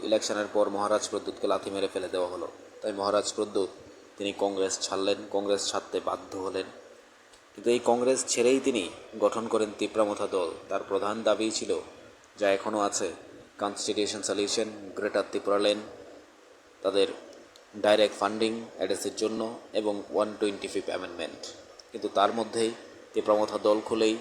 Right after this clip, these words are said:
পরবর্তীতে আমরণ অনশন, স্ট্রাইক, বিজেপির সাথে অ্যালায়েন্স, তিপ্রাসার চুক্তি সাকসেসফুল এবং মাত্র কয়েকদিন পরেই তিপ্রাসার চুক্তি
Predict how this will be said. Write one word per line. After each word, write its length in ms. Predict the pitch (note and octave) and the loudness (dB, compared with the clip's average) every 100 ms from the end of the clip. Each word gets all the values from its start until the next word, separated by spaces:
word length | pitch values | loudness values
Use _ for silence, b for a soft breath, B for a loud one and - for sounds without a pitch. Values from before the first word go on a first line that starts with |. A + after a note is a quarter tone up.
| - - | -4 -2
পরবর্তীতে 580 | G#2 G#2 G#2 G#2+ G#2+ G2+ - - - - - - - - | 0 2 0 -2 0 -2 -4 -18 -20 -20 -20 -20 -20 -2
আমরণ 360 | G#2 A2+ A2+ | 0 4 4
অনশন, 480 | A2+ A2 A2 A#2 A2+ | 2 0 -2 -2 -2
স্ট্রাইক, 480 | A2+ - A2+ A2 A2 - - - - | -2 4 8 8 8 0 -14 -16 -8
বিজেপির 400 | G#2 G#2+ A2+ - | 0 0 2 0
সাথে 280 | G#2 G#2+ G2 | 2 4 2
অ্যালায়েন্স, 640 | - G#2 A2 A#2 A2+ - - - - - - - | 4 6 6 4 0 -2 -4 -10 -20 -20 -20 -12
তিপ্রাসার 400 | G#2+ A2 G#2+ G#2+ - | -4 0 0 0 -2
চুক্তি 420 | A2+ - G#2+ G2+ | -4 -2 -4 -2
সাকসেসফুল 640 | A2 G#2+ - A#2 A#2+ A#2 A2+ - - - | -2 0 0 -2 0 0 -2 -12 -20 -14
এবং 220 | G#2 G#2+ G#2+ | -6 -4 -2
মাত্র 280 | G2+ - | -4 -2
কয়েকদিন 380 | A2 G#2+ G2+ G#2+ G#2 | 0 2 2 -4 0
পরেই 300 | G#2 G2+ F#2 - - - - | 2 2 0 -8 -20 -14 -8
তিপ্রাসার 440 | G#2 G2+ G2 G2 - - - | -2 0 0 -2 -4 -14 -8
চুক্তি 340 | A2 - G#2 | -8 -4 -4